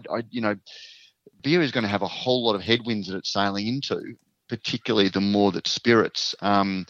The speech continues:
you know, takes a hold in our market because, um, there just, there are so many social and market, you know, j-, there's so many, um, perceptions about beer that are weighing it down, um, that, you know,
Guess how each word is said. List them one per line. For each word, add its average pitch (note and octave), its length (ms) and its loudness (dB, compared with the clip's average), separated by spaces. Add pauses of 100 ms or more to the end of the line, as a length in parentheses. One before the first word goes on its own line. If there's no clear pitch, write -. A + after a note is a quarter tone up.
(340)
you A2+ 120 0
know, G2+ 160 4 (140)
takes G#2 240 2
a G2+ 60 -2
hold G2+ 260 4
in G2+ 80 0
our G2 140 2
market G2+ 500 -4
because, G#2 720 -4 (160)
um, G#2 520 0 (280)
there A#2 100 0
just, - 400 -2 (300)
there A#2 100 4
are G#2+ 60 4
so A#2+ 380 2
many A2 300 0
social G#2+ 800 0
and F#2+ 240 -4
market, G2+ 400 -2
you G#2+ 80 -2
know, G2+ 120 0
j-, A2+ 200 -6
there's A2+ 200 -2
so B2+ 120 2
many, G#2 380 -2 (220)
um, G2 380 -2 (380)
perceptions G#2 960 0 (160)
about F#2+ 460 2
beer G2+ 340 2 (120)
that G2+ 120 0
are - 80 0 (500)
weighing G2+ 280 2
it F#2+ 120 -6
down, G2 320 -2 (240)
um, F#2 520 -4
that, G2 160 2 (400)
you G#2 120 0
know, F#2+ 140 0